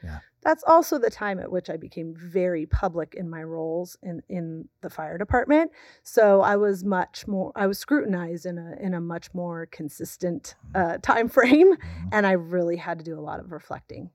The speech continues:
Speaker 1: Yeah.
Speaker 2: Yeah.
Speaker 1: And you really have. So tell us how that is. So you have moved really, you're in a, in a, in a really public spotlight now in what
Speaker 2: Right.
Speaker 1: you do. So
Speaker 2: So, uh, public information
Speaker 1: Yeah.
Speaker 2: officer is the position. So,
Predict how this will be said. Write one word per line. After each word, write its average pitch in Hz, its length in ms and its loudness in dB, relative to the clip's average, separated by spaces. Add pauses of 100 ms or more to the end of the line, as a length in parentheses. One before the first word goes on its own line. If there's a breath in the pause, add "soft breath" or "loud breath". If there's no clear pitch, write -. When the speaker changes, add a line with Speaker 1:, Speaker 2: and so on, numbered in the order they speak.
(120)
Speaker 1:
Yeah. 78 220 -12 (100)
Speaker 2:
Yeah. - 280 -12
Speaker 1:
And 110 120 -4
you 117 120 2
really 104 200 -2
have. 92 280 -4
So - 100 -16
tell 98 240 -6
us 85 140 -10
how 90 120 -12
that 87 200 -16
is. 78 140 -16
So 95 100 -10
you 95 220 -8
have 101 280 -4
moved 95 320 -10
really, 92 240 -6
you're 95 200 -6
in 95 80 -8
a, 78 120 -12 (100)
in 95 120 -10
a, 82 200 -14 (420 soft breath)
in 95 100 -4
a 90 60 -2
really 92 320 -4 (180)
public 98 340 -4
spotlight 85 720 -4
now 82 260 -12
in - 60 -6
what 185 160 2
Speaker 2:
Right. 175 140 -6
Speaker 1:
you 180 100 -10
do. - 300 -8
So - 160 -6
Speaker 2:
So, 208 140 4
uh, - 180 2 (160)
public 214 320 2
information 170 500 -8
Speaker 1:
Yeah. 185 60 -4
Speaker 2:
officer 196 500 -6
is 190 220 -6
the 180 100 -10
position. 185 580 -8
So, 180 360 -4